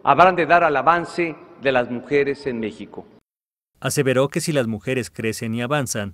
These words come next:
Speaker 2: si tienen mayores espacios de realización personal, México tendrá un rostro distinto y será de mayor prosperidad para toda la sociedad mexicana.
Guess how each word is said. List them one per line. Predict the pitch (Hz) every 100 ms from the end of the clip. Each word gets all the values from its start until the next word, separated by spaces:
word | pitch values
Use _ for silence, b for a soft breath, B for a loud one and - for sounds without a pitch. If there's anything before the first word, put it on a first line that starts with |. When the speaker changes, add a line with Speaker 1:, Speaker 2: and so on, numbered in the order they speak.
| _
Speaker 2:
si | - 156
tienen | 175 196 170
mayores | 117 139 143 113
espacios | - 127 - 131
de | 120
realización | 110 104 92 98 - 101
personal, | 110 107 131 139 107 92 _ _
México | 117 117 156 151 135
tendrá | 117 107 131
un | 127
rostro | 123 - 127
distinto | 104 90 120 123 120
y | 165
será | 123 120
de | 123
mayor | 110 98 110 -
prosperidad | 123 - 135 127 127 -
para | 156 123
toda | - 131 131
la | 127
sociedad | 151 147 117 104 101
mexicana. | 104 - 107 139 104